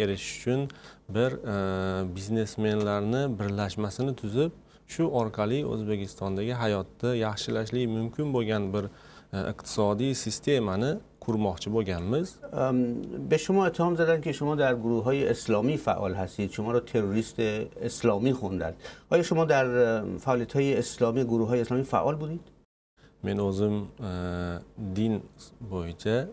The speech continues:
Speaker 1: musulmonman, lekin bizni guruhimiz hech qanaqa bir islomiy terroristik guruhlarga,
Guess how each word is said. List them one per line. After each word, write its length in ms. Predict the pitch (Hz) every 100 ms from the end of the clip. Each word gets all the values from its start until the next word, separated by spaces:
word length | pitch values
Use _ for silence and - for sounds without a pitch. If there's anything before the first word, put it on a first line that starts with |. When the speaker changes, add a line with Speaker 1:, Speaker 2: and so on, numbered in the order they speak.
| 120
Speaker 1:
musulmonman, 720 | 95 - 104 90 80 85 110 170 - -
lekin 440 | 98 92 110 113 117 - - -
bizni 220 | 92 113 101
guruhimiz 640 | 98 101 95 98 98 123 113
hech 140 | 95 -
qanaqa 300 | 92 90 92 90
bir 100 | 92 95
islomiy 580 | - 98 87 92 98 95
terroristik 720 | 98 92 90 85 - 104 98
guruhlarga, 640 | 95 90 - 92 85 85